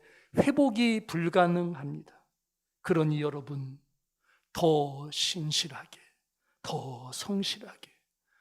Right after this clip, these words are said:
하나님을 마주하는 믿음의 삶으로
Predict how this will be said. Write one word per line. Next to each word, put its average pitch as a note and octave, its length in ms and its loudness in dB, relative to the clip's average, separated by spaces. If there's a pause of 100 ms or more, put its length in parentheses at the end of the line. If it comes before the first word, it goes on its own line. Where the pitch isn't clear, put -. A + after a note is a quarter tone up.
(120)
하나님을 E3 480 4
마주하는 D3+ 720 -2
믿음의 G#3 380 -2
삶으로 F3 680 0